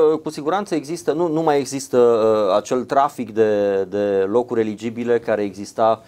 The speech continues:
atunci când erau listele de partid, uh,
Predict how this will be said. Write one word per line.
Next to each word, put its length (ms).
atunci 420
când 260
erau 280
listele 540
de 120
partid, 500
uh, 60